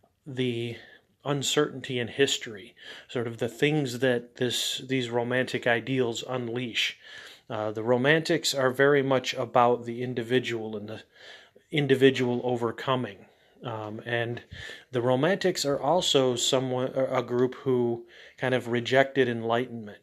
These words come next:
They, they ran on the opposite direction of Enlightenment. You know, Enlightenment was moving towards everything being explainable through science, through,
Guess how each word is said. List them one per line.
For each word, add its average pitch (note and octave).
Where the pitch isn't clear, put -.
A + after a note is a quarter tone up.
They, A#2+
they A2+
ran B2+
on A#2+
the A#2
opposite C#3
direction B2
of A2+
Enlightenment. A2+
You A2+
know, A2
Enlightenment C3
was A#2+
moving A#2+
towards A#2+
everything B2
being A#2
explainable A#2+
through A2+
science, A#2
through, G#2+